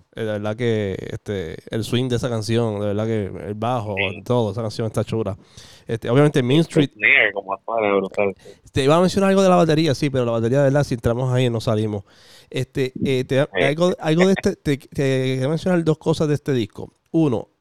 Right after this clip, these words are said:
Speaker 1: Unchained tiene un, la afinación de la sexta la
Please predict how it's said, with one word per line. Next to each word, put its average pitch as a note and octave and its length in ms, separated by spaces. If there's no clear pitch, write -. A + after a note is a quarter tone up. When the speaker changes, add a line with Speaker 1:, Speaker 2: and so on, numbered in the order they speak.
Speaker 1:
Unchained C#3+ 640
tiene D3 400
un, C#3+ 680
la B2 80
afinación B2 400
de C#3 80
la C3+ 160
sexta C3 360
la A2+ 320